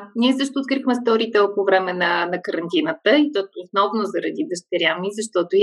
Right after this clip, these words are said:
аз не успявах да чета толкова много, колкото да задоволя потребностите на едно дете, което е лишено от, а, приятелите си, съучениците си, игрите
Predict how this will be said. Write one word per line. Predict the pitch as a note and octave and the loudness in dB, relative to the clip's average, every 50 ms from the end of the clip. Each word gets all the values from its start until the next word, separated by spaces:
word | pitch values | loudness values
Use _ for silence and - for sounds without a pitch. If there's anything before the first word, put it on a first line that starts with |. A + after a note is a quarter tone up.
| G3 | 4
аз | G3 G3 - | 4 2 0
не | G3+ F#3 | -6 -6
успявах | F#3 - F#3 E3+ E3+ E3+ E3+ F3 F#3 | -4 0 0 0 2 0 -2 -4 -6
да | F3+ - | -6 -8
чета | F3+ F3 _ F#3 F3+ F3+ - - - - _ _ _ G#3+ | -14 -6 _ -2 -2 -2 -6 -18 -20 -20 _ _ _ 2
толкова | G#3+ G#3 G3+ G3+ G#3 F#3+ F#3 G3 | 4 4 2 0 -4 -4 -2 0
много, | F#3+ F#3+ G3 G3 G3+ G3+ | 2 2 4 2 4 4
колкото | G#3 G3 F#3+ G3 - - G3 G3 | 4 2 2 2 0 -2 2 2
да | F#3+ F#3+ | 2 2
задоволя | F#3+ F#3 F#3+ F#3+ F#3 F#3 G3+ G3 - - | 0 -10 -6 0 4 4 4 4 4 0
потребностите | G#3 G3+ - - G3+ F#3+ F#3+ F#3+ G3 F#3+ F#3 - - F#3+ F#3+ F#3 F3+ F#3 | -10 -8 -2 2 2 2 2 0 -6 -10 -10 -6 -6 -4 -4 -2 -2 -2
на | F#3+ | -2
едно | F#3 F#3+ F#3+ G3 G3+ | 0 0 0 2 2
дете, | F#3+ F#3+ - F#3 F#3 - | 0 2 2 -2 0 2
което | F#3+ F#3 F#3 F#3+ | -2 0 0 -2
е | F3+ F#3 | -2 -2
лишено | F3+ F3+ - F#3+ F#3 F#3+ F#3+ F#3 F#3 | -4 -2 -2 -2 -2 0 -2 -2 -4
от, | F3+ F3+ - | -4 0 2
а, | G3 F#3+ F#3+ F#3+ F#3+ F#3+ F#3+ - | 4 4 4 4 2 2 0 0
приятелите | G#3+ G3+ F#3 F#3 - F#3+ F#3+ F#3 F3+ - F#3 F#3 | 2 2 2 2 0 -2 -4 -4 -4 -4 -8 -6
си, | - G3 G3 - | -6 -10 -4 -2
съучениците | F#3+ G3 G3 - F#3+ F#3 F#3 F#3 F3+ F#3 F#3+ F#3+ - F#3+ F#3+ - | -2 -2 0 0 -2 -2 -2 -4 -4 -4 -10 0 0 -2 -2 -2
си, | - F#3+ F#3+ F#3+ F#3+ G3 F#3+ - - - - - _ G#3+ G#3 | -6 -4 -2 0 2 0 0 0 -10 -16 -18 -10 _ 0 0
игрите | F#3+ G3+ G#3 G#3+ A3 G#3+ G#3+ | 2 4 4 4 4 4 2